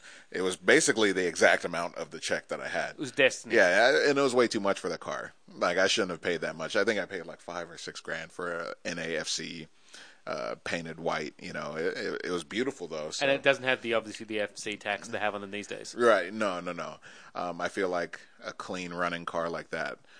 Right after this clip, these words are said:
Speaker 1: It was a G T U, sunroof, power windows, uh, the good brakes, uh, S five taillights, aero mirrors, uh, you know, aluminum hood. It,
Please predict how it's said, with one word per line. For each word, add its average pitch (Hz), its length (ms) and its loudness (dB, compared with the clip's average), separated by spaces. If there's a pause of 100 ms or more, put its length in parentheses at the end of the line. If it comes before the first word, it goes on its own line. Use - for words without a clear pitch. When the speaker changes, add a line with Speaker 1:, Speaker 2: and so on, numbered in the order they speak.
(140)
Speaker 1:
It 95 60 -4
was 90 140 0
a 90 80 -4
G 98 180 -2
T 95 140 -6
U, 87 320 -4
sunroof, 82 560 -4
power 82 360 -4
windows, 78 1000 -8
uh, 80 180 -6
the - 120 -12
good 87 260 -2
brakes, 80 640 -4 (340)
uh, 151 440 -8 (200)
S 92 140 -2
five 87 300 -2
taillights, 82 680 -2
aero 85 300 -2
mirrors, 78 600 -8
uh, 80 200 -10
you 82 100 -8
know, 80 240 -8
aluminum 90 460 -2
hood. 82 420 -4
It, 85 160 -6